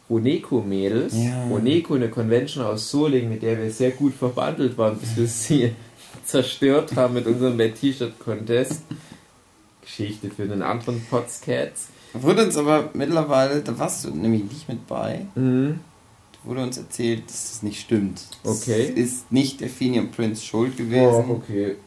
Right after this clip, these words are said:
Speaker 1: schade. Ach, ich fand's eigentlich immer ganz gut, die Geschichte, so wie die war.
Speaker 2: Ja.
Speaker 1: Mhm.
Speaker 2: Ich war auch ein bisschen traurig.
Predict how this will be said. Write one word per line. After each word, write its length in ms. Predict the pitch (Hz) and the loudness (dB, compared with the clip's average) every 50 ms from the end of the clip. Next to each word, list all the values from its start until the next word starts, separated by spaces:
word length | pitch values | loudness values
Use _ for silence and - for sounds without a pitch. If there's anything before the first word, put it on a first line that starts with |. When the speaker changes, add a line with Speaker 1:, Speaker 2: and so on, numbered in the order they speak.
| - - | -20 -20
Speaker 1:
schade. 520 | - - 101 92 95 104 107 113 - - - - - - - - - _ _ _ | -6 -4 0 2 2 2 2 0 -2 -2 -6 -14 -20 -20 -20 -20 -20 _ _ _
Ach, 280 | 160 160 160 156 156 - | 6 6 6 4 0 -8
ich 100 | 123 117 | -12 -6
fand's 320 | - 135 127 - - - | 0 0 0 0 -2 -2
eigentlich 280 | - 131 131 131 127 131 | 0 0 2 2 0 -2
immer 160 | 131 131 127 | 0 0 0
ganz 300 | - - 110 - - - - - | 0 0 -4 -4 -6 -12 -14 -6
gut, 240 | 127 127 127 - - | -6 -6 -6 -6 -12
die 80 | 98 | -10
Geschichte, 520 | - 92 - - - - - - - - 113 | -10 -10 -10 -10 -12 -14 -14 -14 -14 -16 -14
so 220 | - - 110 107 | -12 -10 -10 -10
wie 100 | 107 107 | -8 -10
die 200 | 107 110 117 113 | -10 -8 -8 -8
war. 240 | 104 - - - - - - | -6 -6 -6 -6 -6 -10 -10
Speaker 2:
Ja. 400 | - 92 95 98 110 110 113 120 120 - - - - - - - - - _ _ - - - | -6 -4 -2 0 0 0 -2 -4 -8 -12 -20 -20 -20 -20 -20 -20 -20 -20 _ _ -20 -12 -8
Speaker 1:
Mhm. 400 | 120 120 120 117 120 131 151 151 - - - - - _ _ - _ _ _ _ - _ _ - - - _ _ _ _ - | -6 -4 -2 -2 -2 -2 -4 -6 -10 -14 -20 -20 -20 _ _ -20 _ _ _ _ -20 _ _ -20 -20 -20 _ _ _ _ -20
Speaker 2:
Ich 140 | 120 120 131 | -18 -10 -6
war 80 | 113 98 | -4 -2
auch 120 | 92 113 | 0 0
ein 80 | 127 117 | -2 -2
bisschen 280 | 113 113 117 113 110 107 | -4 -6 -6 -6 -8 -8
traurig. 680 | - - 120 123 131 143 147 156 165 156 - - - | -4 0 2 4 4 4 2 0 -4 -6 -10 -18 -20